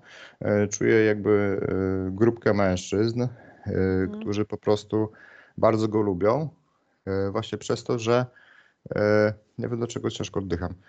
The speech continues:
Speaker 1: e, dlaczego, e, dlatego, że go wykorzystują, nie? E, a on
Speaker 2: Okej.
Speaker 1: tym nie wie. On po prostu jakby to zdiagnozował, wiesz, i oni go bardzo lubią, wiesz, jest, e, jemu się
Speaker 2: Mhm.
Speaker 1: wydaje, że to jest taka uczciwa relacja, e, super, e, a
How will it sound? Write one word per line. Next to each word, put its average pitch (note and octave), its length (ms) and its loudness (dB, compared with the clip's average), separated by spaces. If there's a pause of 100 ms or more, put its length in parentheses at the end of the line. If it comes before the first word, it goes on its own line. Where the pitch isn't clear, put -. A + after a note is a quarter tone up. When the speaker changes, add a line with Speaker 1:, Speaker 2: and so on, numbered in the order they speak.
(340)
Speaker 1:
e, E2+ 100 -2
dlaczego, A2 520 2
e, G#2+ 60 2
dlatego, A2 400 0
że G#2+ 160 -2
go A2 140 0
wykorzystują, A#2 760 2
nie? G#2+ 180 -6 (380)
E, - 60 -4 (220)
a - 100 -2
on C3+ 160 4
Speaker 2:
Okej. D#3+ 140 -2
Speaker 1:
tym D#3+ 160 -2
nie G2+ 140 4
wie. - 160 -4 (440)
On D#3+ 120 0
po E3 100 -2
prostu D3 280 0
jakby C3+ 200 2
to C#3 160 2
zdiagnozował, B2+ 800 2
wiesz, A#2+ 260 -6
i - 40 -4
oni E3+ 180 -4
go F3+ 120 -4
bardzo C#3+ 340 2
lubią, G2 400 -2 (200)
wiesz, G#2+ 300 -4
jest, F#2+ 280 -10
e, G#2+ 40 -10 (340)
jemu G#2+ 220 0
się - 120 -8
Speaker 2:
Mhm. G2 140 -6
Speaker 1:
wydaje, G2+ 220 2
że G2 100 -8
to G2 100 -6
jest F#2 140 -8
taka G2 200 -8
uczciwa F#2+ 480 -4
relacja, F#2 520 0 (720)
e, F2 1080 -4
super, G2+ 500 0 (400)
e, - 40 -10
a - 40 0